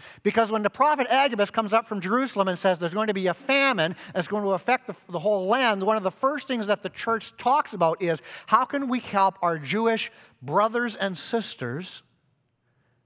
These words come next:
through this famine? Because they're family. We are united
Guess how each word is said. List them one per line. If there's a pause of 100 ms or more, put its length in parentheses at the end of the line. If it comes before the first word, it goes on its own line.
(240)
through
this
famine? (1700)
Because
they're
family. (1900)
We
are
united